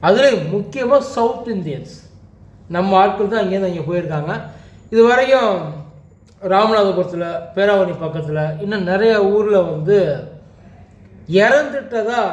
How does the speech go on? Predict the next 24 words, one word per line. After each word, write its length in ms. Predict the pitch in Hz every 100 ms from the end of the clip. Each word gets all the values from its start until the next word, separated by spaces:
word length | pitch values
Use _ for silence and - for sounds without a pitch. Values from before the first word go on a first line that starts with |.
| 147 196
டவுட்ல 340 | 214 - 233
இருந்தவங்களுக்கு 640 | 214 185 175 160 156 214
கன்ஃபார்ம் 460 | - 160 151 160 135
பண்ணியிருக்காங்க. 480 | 131 117 - 113 - - - - - - - - - -
இப்ப 180 | 214 180
அவங்க 480 | 190 196 185 185
அத்தனை 420 | 185 185 233 233 208
பேரையும் 760 | 233 233 240 240 226 185 147 -
கூட்டிட்டு 320 | 240 240 196 196 185
வர்றதுக்கான, 360 | 180 175 170
அதாவது 580 | 160 165 175 175 175 120 - - - - - - 156
அவங்கள 240 | 160 160 156
மீட்டுட்டு 320 | 220 240 240 202
வர்றதுக்கான 920 | 185 175 175 143 156 156 180 156 131 - - -
வேலைகளை 560 | 156 190 196 185 180 185
தமிழ்நாடு 400 | 175 180 190 180
அரசும் 280 | 160 - 165
சரி, 220 | 202 277
இந்திய 300 | 226 220 196
அரசும் 220 | 160 175
சரி, 220 | 147 143 - - - - - - - - -
ரெண்டு 260 | 180 180
முனைப்போடு 460 | 175 175 175 190 180
இறங்கியிருக்கு. 520 | 170 165 147 143 226